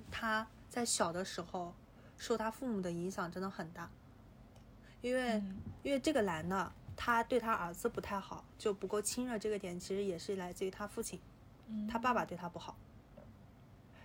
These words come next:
Speaker 1: 然后就，其实就会导致他在自己做父亲这件事情上就非常的害怕。
Speaker 2: 嗯，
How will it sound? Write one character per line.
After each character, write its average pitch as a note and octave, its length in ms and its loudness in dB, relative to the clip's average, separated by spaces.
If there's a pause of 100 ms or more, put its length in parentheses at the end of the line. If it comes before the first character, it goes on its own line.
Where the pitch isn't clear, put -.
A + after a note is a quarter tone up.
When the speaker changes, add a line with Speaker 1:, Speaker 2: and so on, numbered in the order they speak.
Speaker 1:
然 F#3+ 120 -2
后 A3 120 4
就， G3+ 280 6
其 G#3 260 2
实 G#3 80 8
就 G#3+ 100 4
会 G#3+ 200 2
导 F3+ 180 0
致 G3 140 -2
他 G#3 420 -2 (340)
在 A3+ 200 4
自 B3+ 120 -2
己 G3+ 160 4
做 G#3 160 -2
父 A#3+ 160 -6
亲 F3+ 220 -2
这 - 60 -8
件 F#3 180 0
事 - 80 -8
情 F#3+ 140 -2
上 F3 160 -2
就 F3+ 160 -4
非 A3+ 200 0
常 F3 220 -4
的 E3+ 100 -2
害 - 200 -4
怕。 - 200 -6 (560)
Speaker 2:
嗯， G#3 420 -8